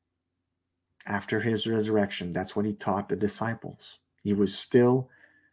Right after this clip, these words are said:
um, very, very adamant about his message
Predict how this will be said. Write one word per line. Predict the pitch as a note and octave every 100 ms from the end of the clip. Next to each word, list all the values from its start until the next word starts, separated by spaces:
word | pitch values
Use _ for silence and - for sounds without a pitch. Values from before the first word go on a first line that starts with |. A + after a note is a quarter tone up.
| _ _ _ _ _ -
um, | G2 F2+ E2+ - _ _ _ _ _ _ _ -
very, | G2+ A#2+ B2+
very | A#2+ A#2 A#2 G#2+
adamant | B2+ B2 G#2+ G2+ G2+
about | G#2 G#2+ G#2 G#2 - _ _ _ _
his | A2 G2+
message | A2+ A2 - G2 - -